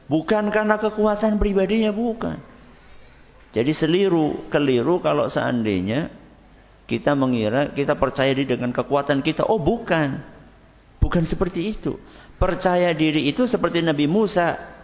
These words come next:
Mari kita dengarkan. Apa kata beliau? "Kalla, nggak mungkin kita akan ketangkap. Inna ma'iya Rabbi.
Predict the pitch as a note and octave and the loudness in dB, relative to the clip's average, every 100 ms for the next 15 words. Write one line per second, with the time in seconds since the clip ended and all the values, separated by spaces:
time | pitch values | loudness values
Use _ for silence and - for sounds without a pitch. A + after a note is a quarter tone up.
0 | - - B2+ D#3+ E3 D3 C#3+ C3+ C3+ B2+ | -20 -8 0 0 2 0 0 2 0 0
1 | B2+ C3+ - E3+ D#3 D3 - - A#3+ B3 | 0 0 0 0 0 -2 -2 -2 0 2
2 | A3 F3 F3 E3+ F#3+ A#3+ B3 A3 G3 F3+ | 0 0 -2 -2 0 0 2 0 -2 -4
3 | E3 E3 D3 C3+ - D#3 - D#3 D3 C#3+ | -2 0 0 -2 -4 -4 0 0 0 -2
4 | - - - - - G3 F#3+ D3+ B2 G#2+ | -4 -10 -18 -20 -8 -2 0 0 0 -2
5 | G#2+ E2+ - - - G2 A#2 D#3 E3 G#2+ | -4 -6 -12 -18 -10 -4 0 0 0 0
6 | A#2 G#2+ G2+ G2 C3+ A#2+ - - - A#2+ | 2 2 0 0 -2 -4 -14 -16 -4 -4
7 | G#2+ G2 F2 | -2 -6 -8